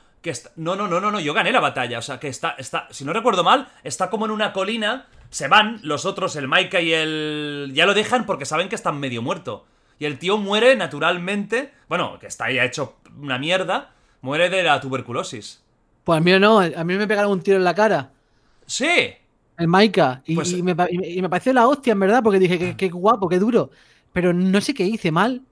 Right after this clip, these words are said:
Speaker 1: <laughs> Que
Speaker 2: para
Speaker 1: perdiste
Speaker 2: que
Speaker 1: la
Speaker 2: fuera.
Speaker 1: batalla, creo yo. De, de,
Speaker 2: No,
Speaker 1: de,
Speaker 2: no, no,
Speaker 1: de
Speaker 2: no. Ga-, gané, o sea, ga-, gané, gané, de
Speaker 1: ¿Sí?
Speaker 2: verdad te lo digo, que era parte del vídeo eso. No sé qué hice mal. Ahora mismo no me acuerdo, pero hi-, hice algo que hizo que, eh, se generara eso.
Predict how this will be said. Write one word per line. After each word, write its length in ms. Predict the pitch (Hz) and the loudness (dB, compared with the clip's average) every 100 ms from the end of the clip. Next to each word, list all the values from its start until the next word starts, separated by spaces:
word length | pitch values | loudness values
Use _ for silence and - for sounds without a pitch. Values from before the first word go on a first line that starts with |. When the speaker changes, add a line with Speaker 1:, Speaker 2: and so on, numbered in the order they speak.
| _ - | _ -20
Speaker 1:
<laughs> 220 | - 143 | -18 -8
Que 120 | 165 | -4
Speaker 2:
para 160 | 160 160 | -2 -2
Speaker 1:
perdiste 160 | 156 | 0
Speaker 2:
que 40 | 208 | 2
Speaker 1:
la 60 | |
Speaker 2:
fuera. 140 | 190 170 | 2 2
Speaker 1:
batalla, 140 | 254 160 | 2 0
creo 180 | 147 | 0
yo. 240 | 127 117 110 | -2 -4 -6
De, 160 | 131 131 | -4 -4
de, 180 | 131 123 | -4 2
Speaker 2:
No, 140 | 262 | 4
Speaker 1:
de, 60 | 285 | 8
Speaker 2:
no, 80 | |
no, 0 | |
Speaker 1:
de 100 | 302 | 8
Speaker 2:
no. 280 | 302 302 262 - - | 8 8 4 -2 -14
Ga-, 120 | 180 - | -14 -8
gané, 460 | 175 170 185 277 | -2 0 0 0
o 20 | 277 | 0
sea, 160 | 240 | -2
ga-, 240 | 180 156 135 | -2 -6 -6
gané, 400 | 156 185 277 262 | -4 -2 -2 -2
gané, 140 | 170 | -2
de 0 | |
Speaker 1:
¿Sí? 60 | 240 | -2
Speaker 2:
verdad 180 | 196 226 | -2 0
te 80 | 226 | 2
lo 60 | |
digo, 200 | 196 247 | 2 2
que 120 | - | 0
era 40 | 180 | -2
parte 200 | 226 208 | -2 -2
del 100 | 175 | -2
vídeo 300 | 196 226 175 | -2 -2 -2
eso. 320 | 190 151 113 _ _ _ _ | -4 -6 -8 _ _ _ _
No 160 | 160 196 | -4 -2
sé 160 | 254 | -2
qué 80 | 226 | -4
hice 180 | 220 202 | -2 2
mal. 140 | 214 | 2
Ahora 180 | 214 214 | 4 4
mismo 160 | 254 269 | 2 2
no 60 | |
me 80 | 226 | 0
acuerdo, 300 | 196 202 175 | 0 0 0
pero 160 | 165 165 | 0 -2
hi-, 200 | 180 175 | -2 -8
hice 240 | 208 - 233 | -8 -2 0
algo 320 | 247 254 277 _ _ _ _ _ _ _ _ | 0 -2 -8 _ _ _ _ _ _ _ _
que 160 | - 180 | 0 2
hizo 220 | 196 233 | 4 4
que, 960 | 214 196 185 175 170 165 160 160 156 151 | 4 4 4 2 0 0 -2 -2 -4 -4
eh, 40 | |
se 80 | 151 | -4
generara 400 | 147 151 170 151 | -4 -2 -2 -2
eso. 320 | 131 123 117 | -4 -8 -12